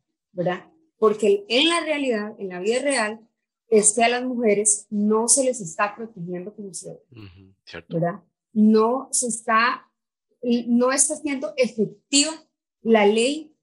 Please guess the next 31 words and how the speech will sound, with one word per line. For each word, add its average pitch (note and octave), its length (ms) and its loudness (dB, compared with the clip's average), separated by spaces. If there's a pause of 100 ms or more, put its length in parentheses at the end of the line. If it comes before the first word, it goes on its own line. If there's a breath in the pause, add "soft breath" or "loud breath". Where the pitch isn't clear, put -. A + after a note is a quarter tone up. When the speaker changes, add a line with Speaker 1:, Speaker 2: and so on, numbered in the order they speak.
(220)
Speaker 1:
que G#3+ 100 -2
usted A3 280 -2
indica A#3 380 -8
que C4 100 -8
ha C4 40 -4
sido G#3 220 0
Speaker 2:
Ujú. G#3 80 -4
Speaker 1:
aprobada. C#4+ 420 -6 (800)
Entonces, A#3 1000 0 (840)
<laughs> C4 340 0
ah, A3 180 -2
yo A#3+ 320 -2
no, C#4+ 640 -2
no, B3+ 880 0 (500)
no B3+ 240 4
podría C#4+ 380 0
darle C#4 300 -2
a G#3 60 0
una A3+ 180 -2
mujer C4 360 -6
agredida A#3+ 320 -8
una B3+ 140 -16
respuesta A3+ 420 -6
de B3 120 -2
que A#3 80 -6
vamos G#3+ 360 -2
a A3+ 40 -2
educar A#3+ 400 0
a G#3+ 60 2
su G3 140 -8
agresor. E3+ 380 -10